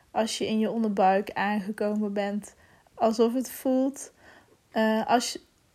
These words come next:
je elke dag voelt alsof het, alsof je een beetje verliefd bent op het leven. En op het moment dat je dat niet voelt, als je dus in een traumastuk, een schaduwstuk terechtkomt, dan weet je ook hoe je daar weer naar terug kunt komen.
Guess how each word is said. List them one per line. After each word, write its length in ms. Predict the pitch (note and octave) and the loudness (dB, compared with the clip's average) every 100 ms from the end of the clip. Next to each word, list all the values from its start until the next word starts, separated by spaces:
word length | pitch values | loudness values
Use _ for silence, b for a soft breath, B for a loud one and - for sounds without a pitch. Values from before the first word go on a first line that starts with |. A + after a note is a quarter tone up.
| _ _ | _ _
je 220 | B3 A#3 | 2 4
elke 400 | - C4 D4 C#4+ | 6 6 4 2
dag 200 | B3+ B3 | 0 -2
voelt 540 | - B3 A#3+ A#3+ - | -6 -2 0 0 -2
alsof 340 | A#3+ A#3+ B3 A#3 | -2 0 -2 -2
het, 260 | A#3 - - | -6 -6 -4
alsof 420 | B3 B3 B3 - | -2 2 0 0
je 60 | B3 | 0
een 100 | A#3+ | 4
beetje 300 | B3 B3 B3+ | 2 2 -4
verliefd 400 | B3 A#3+ C4 - | -2 -2 -4 -2
bent 280 | A3 G#3+ A#3 | -2 -2 -6
op 100 | G#3+ | -8
het 120 | G#3+ | -6
leven. 560 | G#3 A3 A3+ G3 G3+ - B B B B | -4 -2 -4 -6 -10 -14 B B B B
En 160 | A#3+ A3 | 0 0
op 100 | A3+ | 2
het 140 | A3+ | 0
moment 400 | A3+ A3 A3 A3+ | 2 2 2 2
dat 140 | A#3+ A#3 | 0 0
je 100 | A3+ | 0
dat 180 | G#3+ | 0
niet 300 | A3+ A#3 C4 | 2 2 0
voelt, 600 | - A#3 A#3 D#4+ - - - _ _ _ | -4 0 0 0 -6 -16 -20 _ _ _
als 220 | G#3 G#3 | -8 -6
je 60 | A3 | -2
dus 240 | A3+ A3+ | -2 -2
in 160 | C4 A#3+ | -2 -2
een 160 | A#3+ | -2
traumastuk, 760 | A3+ A#3 A3 A3 G#3+ - A3 A3 | -2 -2 0 -2 -6 -8 -6 -4
een 160 | A3+ G#3 | -6 -8
schaduwstuk 680 | - G3+ G#3+ A3 - A3 - | -6 -4 -2 -4 -4 -10 -8
terechtkomt, 960 | A3+ G#3+ A3+ - - G3+ G#3+ B3 - _ _ b b b b b b b _ _ _ | -4 -4 -6 -14 -8 -6 -6 -10 -18 _ _ b b b b b b b _ _ _
dan 200 | A3 G#3+ | -2 2
weet 260 | G#3 G#3+ | 0 0
je 120 | - | -4
ook 220 | G#3 A3+ A3+ | -4 -6 -2
hoe 200 | A3+ G#3+ | 0 0
je 80 | |
daar 240 | G3+ G3 G3 | 0 -2 -2
weer 140 | G3 | -2
naar 140 | F#3+ F#3+ | -4 -8
terug 360 | - G3 - | -10 -12 -12
kunt 260 | - G3+ F#3+ | -10 -10 -10
komen. 480 | - - G3 G#3+ | -10 -8 -10 -10